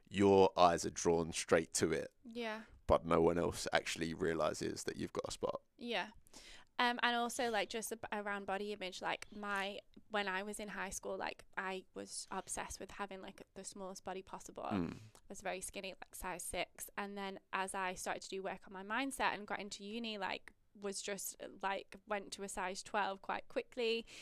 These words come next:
Speaker 2: you know, like, just, uh, like, just eating whatever you can. And,
Speaker 1: Yeah.
Speaker 2: like, that's the u-, classic
Speaker 1: Dominoes
Speaker 2: uni
Speaker 1: every
Speaker 2: lifestyle,
Speaker 1: night.
Speaker 2: literally. And,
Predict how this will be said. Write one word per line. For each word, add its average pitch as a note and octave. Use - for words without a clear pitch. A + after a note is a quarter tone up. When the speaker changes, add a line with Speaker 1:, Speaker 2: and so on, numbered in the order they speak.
Speaker 2:
you A3
know, G3+
like, G3+
just, -
uh, G#3
like, -
just G3
eating G3
whatever F#3+
you G3
can. G3
And, F#3+
Speaker 1:
Yeah. F#3+
Speaker 2:
like, -
that's -
the F#3+
u-, G#3
classic -
Speaker 1:
Dominoes E2+
Speaker 2:
uni G2
Speaker 1:
every F2+
Speaker 2:
lifestyle, E2
Speaker 1:
night. -
Speaker 2:
literally. G#3+
And, G#3+